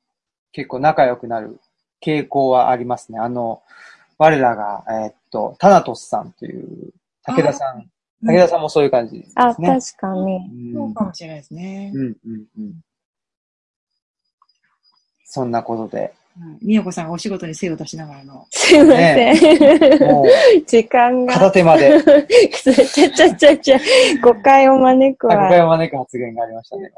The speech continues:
Speaker 1: 失礼しました。
Speaker 2: あ、これね、あの、ステーションまだ拡大していきたいので、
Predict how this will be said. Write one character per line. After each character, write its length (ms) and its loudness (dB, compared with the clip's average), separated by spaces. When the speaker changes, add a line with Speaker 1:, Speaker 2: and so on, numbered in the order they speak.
Speaker 1:
失 20 -20
礼 60 -16
し 100 -8
ま 80 -2
し 120 -10
た。 60 -18
Speaker 2:
あ、 60 -16
こ 80 -6
れ 100 0
ね、 260 -2
あ 140 -4
の、 80 -2
ス 100 -10
テ 140 -2
ー 40 -4
シ 100 -6
ョ 40 2
ン 100 0
ま 120 -2
だ 100 -4
拡 220 -4
大 160 2
し 60 -4
て 80 -4
い 60 0
き 80 -8
た 120 -2
い 60 2
の 100 -6
で、 320 -4